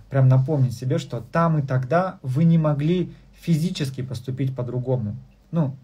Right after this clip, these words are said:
теоретически могли, но в моменте, в, в реальности вы не могли это сделать по-другому, потому что у вас был определенный опыт, определенная ситуация, определенное воспитание, установки,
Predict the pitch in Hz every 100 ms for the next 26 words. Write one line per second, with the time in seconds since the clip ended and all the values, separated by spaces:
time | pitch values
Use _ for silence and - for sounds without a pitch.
0 | _ _ - 147 151 175 135 - 131 131
1 | 131 180 269 - - _ - 131 139 131
2 | 131 139 220 269 - 113 117 117 139 151
3 | 131 156 135 107 104 - 107 156 160 156
4 | 147 143 131 104 123 110 - 113 135 202
5 | 131 - 131 135 - 131 - - - 131
6 | 147 131 131 117 131 123 143 131 117 147
7 | 190 196 147 135 135 135 131 113 104 131
8 | 135 151 180 - 131 127 131 147 127 113
9 | 110 - 135 139 127 117 107 123 127 131
10 | - 117